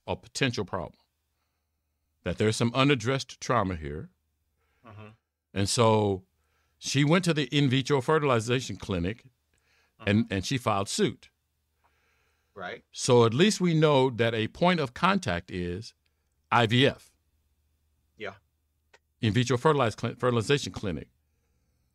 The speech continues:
Speaker 1: So as you just mentioned, she had to fill out some forms and stuff.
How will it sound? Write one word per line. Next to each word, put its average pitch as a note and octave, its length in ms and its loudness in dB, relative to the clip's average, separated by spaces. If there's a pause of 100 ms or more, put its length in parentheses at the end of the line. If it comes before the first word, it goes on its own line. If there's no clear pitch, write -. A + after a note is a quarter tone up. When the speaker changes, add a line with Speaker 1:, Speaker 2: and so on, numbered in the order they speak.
(320)
Speaker 1:
So F#2 220 -2
as A#2 300 2
you A3+ 140 4
just C3+ 280 0
mentioned, E3+ 540 0 (560)
she D3+ 360 0
had B2 240 4
to A2+ 320 2 (960)
fill C3+ 140 2
out C3 180 2
some C#3 100 0
forms F3 460 2
and G2+ 120 -2
stuff. - 360 -12